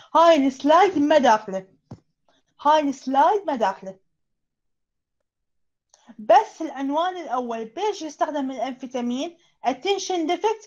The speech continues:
hyperactivity disorder. بس شنو هذا المرض وشنو أعراضه؟ ما داخل. بس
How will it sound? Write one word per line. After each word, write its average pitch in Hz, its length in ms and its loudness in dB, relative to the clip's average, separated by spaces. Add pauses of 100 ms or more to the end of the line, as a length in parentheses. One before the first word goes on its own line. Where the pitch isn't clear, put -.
hyperactivity 320 840 0
disorder. 220 460 2 (340)
بس 277 220 0
شنو 370 320 2
هذا 311 320 2
المرض 294 360 4
وشنو 277 280 -2
أعراضه؟ 330 500 2 (400)
ما 277 100 2
داخل. 202 460 0 (260)
بس 403 440 0